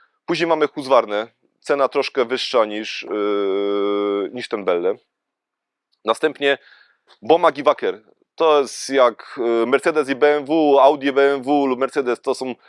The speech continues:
ubijaki na szczycie, tak? One mają bardzo podobne ceny, różnią się tam plus minus sto, dwieście złotych w zależności w jakim sklepie. Ubijaki bardzo podobne, natomiast różnią się gwarancjami. I teraz mamy najważniejszą rzecz, która was może interesować. Bomag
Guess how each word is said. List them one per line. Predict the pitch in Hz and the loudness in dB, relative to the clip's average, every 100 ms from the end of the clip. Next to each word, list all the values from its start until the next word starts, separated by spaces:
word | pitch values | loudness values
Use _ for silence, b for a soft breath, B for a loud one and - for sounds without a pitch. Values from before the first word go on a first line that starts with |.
| b b _ - | b b _ -8
ubijaki | 123 139 151 - | -4 -2 -2 -2
na | 131 | -8
szczycie, | - 117 - | -8 -8 -6
tak? | - 139 135 | -2 -2 -2
One | 135 139 | -4 -2
mają | 131 120 | -4 0
bardzo | 143 156 | 0 -2
podobne | 156 139 127 | -4 -2 -2
ceny, | 113 110 107 | -2 -2 -2
różnią | 127 117 107 | -4 -6 -8
się | 104 | -8
tam | 98 98 | -8 -8
plus | 110 | -8
minus | 110 107 98 | -6 -6 -8
sto, | - 117 | -6 -4
dwieście | 101 110 - 104 | -4 -4 -6 -4
złotych | 110 98 | -4 -4
w | |
zależności | 104 98 117 - | -6 -4 -6 -6
w | 107 | -6
jakim | 107 107 | -6 -8
sklepie. | - 87 85 - B B B B | -10 -6 -8 -10 B B B B
Ubijaki | 135 156 185 165 | -6 -4 -4 0
bardzo | 170 156 160 | 0 0 -2
podobne, | 143 143 147 185 202 _ _ 113 | 0 0 0 -4 -6 _ _ -8
natomiast | 143 175 160 - _ _ - | -4 -2 -4 -6 _ _ -14
różnią | 107 120 113 120 | -10 -8 -8 -8
się | 139 | -4
gwarancjami. | 165 196 202 156 87 _ _ _ _ | -2 -2 -2 -4 -4 _ _ _ _
I | - | -2
teraz | 220 196 | 0 0
mamy | 196 196 185 - - | 0 0 -2 -6 -4
najważniejszą | 143 170 170 185 180 170 | -2 0 0 -2 -4 -2
rzecz, | 165 151 | -2 -2
która | 151 143 | 0 2
was | 139 143 | 4 0
może | 143 156 | -2 -4
interesować. | 143 151 135 104 76 - _ b b b b b _ _ _ _ 113 | -2 0 0 -2 -4 -6 _ b b b b b _ _ _ _ 0
Bomag | 170 120 98 - | 2 2 -2 -6